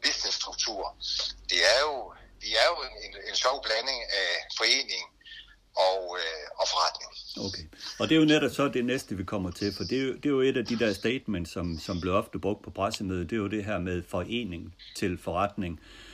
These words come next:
Speaker 2: Fordi hvad
Speaker 1: Ja.
Speaker 2: skal man egentlig lægge i det udsagn, ikke? Altså, som jeg ser det, så er banerne jo som udgangspunkt, med undtagelse af Falster, som drives som aktieselskab, det er jo foreninger, der sammen med en banechef skal sikre banens daglige drift, og ikke nødvendigvis skabe et overskud til den fælles kasse.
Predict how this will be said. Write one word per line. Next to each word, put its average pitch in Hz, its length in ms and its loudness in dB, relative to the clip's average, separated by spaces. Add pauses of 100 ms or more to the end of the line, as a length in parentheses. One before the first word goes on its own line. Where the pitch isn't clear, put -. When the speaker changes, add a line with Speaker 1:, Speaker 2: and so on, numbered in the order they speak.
(220)
Speaker 2:
Fordi 104 160 0
hvad 107 140 6
Speaker 1:
Ja. - 60 8
Speaker 2:
skal - 100 2
man 120 100 4
egentlig 127 240 4
lægge 120 240 2
i - 40 -8
det 98 100 2
udsagn, 95 480 2
ikke? 85 200 -6
Altså, 101 280 -4
som 123 220 -2
jeg 139 120 0
ser 156 220 2
det, 101 140 0
så 135 100 -2
er 127 160 2
banerne 120 420 4
jo 82 120 -2
som 95 200 -2
udgangspunkt, 95 720 -2
med 87 100 -4
undtagelse 92 560 -2
af 80 140 -4
Falster, 110 340 -2
som 85 220 -10
drives 98 240 -2
som 82 200 -6
aktieselskab, 98 720 -4
det - 100 -6
er 120 40 4
jo 120 160 2
foreninger, 107 560 0 (460)
der 92 60 -4
sammen 117 280 4
med 95 80 0
en 87 100 -2
banechef 107 500 0
skal - 180 -8
sikre 110 320 -4
banens 98 340 0
daglige 98 320 -2
drift, 95 360 -2
og 92 80 -2
ikke 104 140 -6
nødvendigvis 101 520 -4
skabe 104 320 -4
et 90 60 -4
overskud 101 440 0
til 95 160 -6
den 82 180 -6
fælles 117 260 0
kasse. 104 360 -6